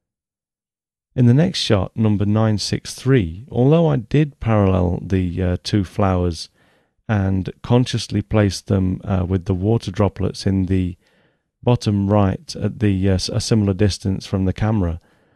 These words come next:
I had selected an aperture of f twenty-two to get as much of the scene in focus as possible. The shutter speed was half a second, again at I S O one hundred. I felt that there was, uh, so many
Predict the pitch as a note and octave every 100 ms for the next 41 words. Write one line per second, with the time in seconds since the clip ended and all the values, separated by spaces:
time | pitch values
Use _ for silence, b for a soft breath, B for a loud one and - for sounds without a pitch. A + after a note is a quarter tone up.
0 | b b A2+ A2+ A2 G#2 A2 G#2+ - -
1 | A2+ A#2+ - G#2+ G#2 G#2 G#2 - G2 G2
2 | G2 - G#2 - G#2+ F#2+ F#2+ - C#3 G#2+
3 | E2+ - F#2 F#2+ F2 G#2 A2+ - G#2 G2
4 | G2+ - G2+ F#2+ F2 F2 G2+ F2+ F#2 F2
5 | F#2+ - G2+ F2 D#2+ - _ _ _ _
6 | _ _ _ _ - A#2 A2 - F3+ E3+
7 | - A#2 G#2 F#2+ G2 G2+ G2 - - A2
8 | - - A2 G2 G2 E2 E2 - - G2
9 | G#2+ F#2+ - G2 F#2 F2+ - F#2 F2 F2+
10 | F2+ G2 F2 D2+ - _ _ _ _ _
11 | _ _ _ - A2+ F3 - - A#2 B2
12 | - - A#2+ A#2+ A2+ A2 G#2+ G2 - -
13 | G2+ - C3+ C#3 C3+ A#2+ A2+